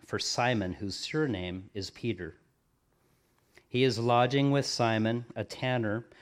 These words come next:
whose house is by the sea. He will tell you what you must do." And when the angel who spoke to him had departed, Cornelius called two of his household servants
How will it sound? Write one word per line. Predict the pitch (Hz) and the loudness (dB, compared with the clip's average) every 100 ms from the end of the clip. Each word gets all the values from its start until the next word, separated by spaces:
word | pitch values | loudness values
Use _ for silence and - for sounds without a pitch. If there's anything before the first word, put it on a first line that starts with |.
| - | -8
whose | - 135 - | 2 2 4
house | 139 160 185 | 4 4 4
is | 165 | 0
by | 117 117 | 2 2
the | 120 | 2
sea. | 117 - 190 113 95 _ _ _ _ - _ | 0 0 0 0 -4 _ _ _ _ -20 _
He | - | 2
will | 214 233 | 6 6
tell | 214 - - 262 | 4 2 0 0
you | 160 95 90 104 127 _ _ | 0 -2 -2 -2 -6 _ _
what | 110 110 | -4 -2
you | 113 | 0
must | 117 113 - | 0 -2 -2
do." | 131 95 90 _ _ - - - | -2 -2 -4 _ _ -20 -10 2
And | |
when | 135 | 8
the | 151 151 | 10 10
angel | 160 170 165 | 10 8 6
who | 147 | 6
spoke | 139 - 147 135 | 2 4 4 4
to | 143 | 2
him | 127 113 104 104 - - | 4 2 2 -2 -6 -4
had | 113 113 | -2 0
departed, | 107 - 143 120 98 95 - - - | -4 0 4 4 2 -2 -14 -20 0
Cornelius | 139 131 135 160 151 110 101 - | 4 6 6 6 6 4 2 -2
called | - 110 101 | 0 2 2
two | - 135 151 175 | 2 2 4 2
of | 143 | 2
his | 135 127 | 0 0
household | - 127 120 - 113 | -2 -2 -2 -4 -6
servants | - 123 113 98 90 - | -4 0 0 0 -4 -10